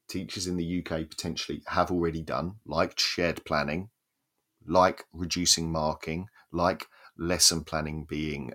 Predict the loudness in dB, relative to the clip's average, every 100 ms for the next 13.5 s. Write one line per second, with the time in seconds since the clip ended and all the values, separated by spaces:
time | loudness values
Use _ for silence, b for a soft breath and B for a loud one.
0 | -4 -4 -2 0 2 0 -2 -6 -4 -4
1 | -6 -8 _ B -18 B 0 2 2 4
2 | 2 2 4 6 6 4 2 0 -12 _
3 | -8 -4 -2 -4 -6 -6 -4 -4 -6 B
4 | -14 -2 4 4 4 4 2 0 -2 -6
5 | -4 -4 -4 -2 -2 0 0 0 0 2
6 | 2 2 0 _ -6 0 0 2 4 4
7 | 4 0 -2 0 -2 0 0 -2 -4 -10
8 | -8 -8 _ _ -4 -2 0 0 0 0
9 | -2 -4 -4 -4 -4 -2 0 0 -2 -4
10 | -6 -8 B B -8 -6 -2 2 2 -2
11 | -4 -6 -6 -10 -12 -12 -14 -6 -6 -4
12 | -4 -6 -4 -4 -4 -2 -2 -2 -6 -6
13 | -6 -2 0 0